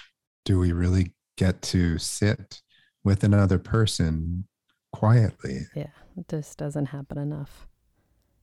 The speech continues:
Speaker 2: Yeah.
Speaker 1: Yeah. So we're talking really about a, a, attachment, uh, repair. We're talking about,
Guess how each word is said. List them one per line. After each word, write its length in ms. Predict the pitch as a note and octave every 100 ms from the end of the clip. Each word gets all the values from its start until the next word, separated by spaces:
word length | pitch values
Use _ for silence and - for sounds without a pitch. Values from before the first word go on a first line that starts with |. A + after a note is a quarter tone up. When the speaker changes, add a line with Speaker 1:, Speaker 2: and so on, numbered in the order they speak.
| _ _ _ _ _ _ _
Speaker 2:
Yeah. 460 | G3+ E3 E3 D3+ D3 - _ _ _ _ _ _ _ _ _
Speaker 1:
Yeah. 300 | G#2 F#2+ D2+ -
So 160 | - A2+
we're 100 | G#2
talking 500 | - B2 C3 B2+ A#2+
really 280 | A2 A2+ A2+
about 260 | G#2 F#2
a, 140 | E2+ - -
a, 100 | F#2 -
attachment, 880 | G2+ - G2 - - G#2 G2 F#2+ - - - - _ _ -
uh, 220 | G2+ F#2
repair. 800 | F#2 - - F#2 F2+ F2+ F2+ F2 _ _ _ _ _ _ _
We're 120 | F#2+
talking 480 | - - F#2 - F#2+
about, 480 | E2 F2 F2 E2+